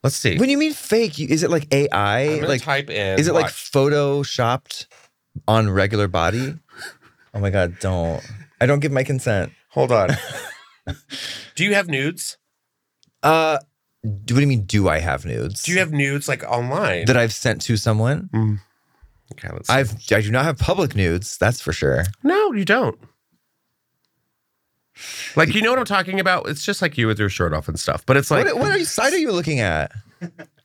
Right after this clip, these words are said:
Speaker 1: Oh. No.
Speaker 2: Wait, what are you,
Speaker 1: <laughs>
Speaker 2: what site?
Speaker 1: No, it's just, like, if you just go online, sometimes someone will Photoshop your face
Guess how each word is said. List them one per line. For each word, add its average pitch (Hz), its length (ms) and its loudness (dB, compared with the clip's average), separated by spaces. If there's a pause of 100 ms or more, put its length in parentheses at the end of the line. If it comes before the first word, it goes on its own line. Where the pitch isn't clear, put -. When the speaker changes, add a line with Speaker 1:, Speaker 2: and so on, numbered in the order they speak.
Speaker 1:
Oh. 135 260 -14 (600)
No. 107 140 2
Speaker 2:
Wait, 254 140 2 (160)
what 233 180 2
are - 20 2
you, 339 300 2
Speaker 1:
<laughs> - 60 0
Speaker 2:
what 508 180 0
site? 220 560 0 (120)
Speaker 1:
No, 349 200 4
it's 233 160 -4
just, 226 180 -2
like, 220 100 0
if 208 100 -4
you 208 60 -4
just 185 220 -8
go 165 220 2
online, 147 460 2
sometimes 180 580 -2
someone 139 260 0
will 120 140 2
Photoshop 123 760 0
your 113 140 2
face 131 600 0